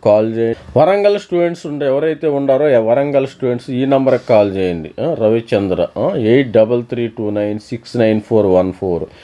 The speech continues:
ఈ నెంబర్కి కాల్ చేయండి వరంగల్ స్టూడెంట్స్. మరి తొందరగా, వీలైనంత త్వరగా వెరిఫికేషన్ కంప్లీట్ చేసుకోండి. వెరిఫికేషన్ కంప్లీట్ కాకపోతే,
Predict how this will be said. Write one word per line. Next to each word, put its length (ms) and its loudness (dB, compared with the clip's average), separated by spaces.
ఈ 140 2
నెంబర్కి 440 0
కాల్ 280 2
చేయండి 380 -4
వరంగల్ 500 -2
స్టూడెంట్స్. 580 -6
మరి 400 -2
తొందరగా, 520 2
వీలైనంత 800 -4
త్వరగా 480 0
వెరిఫికేషన్ 920 -4
కంప్లీట్ 520 -2
చేసుకోండి. 720 2
వెరిఫికేషన్ 680 0
కంప్లీట్ 560 -2
కాకపోతే, 840 0